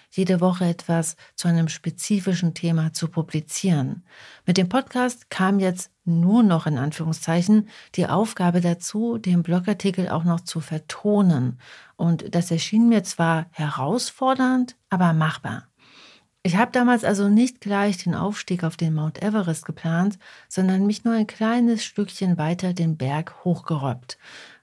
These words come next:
Und wenn ich jetzt so zurückblicke, kann ich sehen, dass dieses schrittweise Wachsen langfristig ein wichtiger Grund war, warum ich bis zu Folge zweihundert durchgehalten habe. Und vielleicht fragst du dich ja jetzt, „Ja, Franziska, aber was hat das denn mit mir zu tun?“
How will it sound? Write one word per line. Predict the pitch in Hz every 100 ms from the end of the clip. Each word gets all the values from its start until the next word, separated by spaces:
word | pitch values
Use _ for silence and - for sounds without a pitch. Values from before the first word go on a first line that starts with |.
| _
Und | 190 185 175
wenn | 196 220
ich |
jetzt | 220 226
so | - 196
zurückblicke, | - 180 240 285 - 196 185 220 220
kann | 185 190
ich | 180 185
sehen, | 165 202 233
dass | 196 180
dieses | 180 175 170
schrittweise | - - 269 - 180 170 165 160
Wachsen | 160 - - 143 180 - _ -
langfristig | 170 226 254 - 208 208 180
ein | 175 170
wichtiger | 226 254 226 185
Grund | 175 190 226 -
war, | 156 160 170 - -
warum | 170 160 190
ich | 214 -
bis | 190 185
zu | 208
Folge | 185 - 175 175 196
zweihundert | 196 - 214 180 175 170 185 202 - _
durchgehalten | 226 254 - 180 165 156 156 151
habe. | - - _ - - - -
Und | 196 185 190
vielleicht | 214 226 233
fragst | 240 226
du | 247
dich | 254 240
ja | 233
jetzt, | 226 233 226 -
„Ja, | 208
Franziska, | 214 214 202 196
aber | 190 190
was | 185 -
hat | 214 214
das | 208
denn | 180 170
mit | 165
mir | 190 196 247 262
zu | -
tun?“ | 180 165 160 190 226